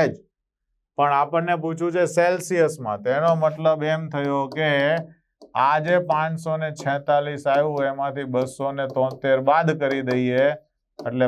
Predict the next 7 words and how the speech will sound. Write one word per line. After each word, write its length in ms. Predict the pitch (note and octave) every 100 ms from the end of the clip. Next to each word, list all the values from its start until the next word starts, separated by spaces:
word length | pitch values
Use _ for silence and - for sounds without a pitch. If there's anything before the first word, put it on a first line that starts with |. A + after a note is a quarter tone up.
| B2+
ફરીથી 420 | C3+ C3+ D3 D3 C#3+
પાછા 280 | C3 C3 C3+ C#3+
કેટલા 280 | D3 D3+ C#3
વધે? 220 | C3+ C#3 C3+ B2
બસો 360 | B2 - C3 C3+
ને 120 | D3+ G3+ G3+ - - _ _ -
તોતેર 480 | B2 B2+ - C3+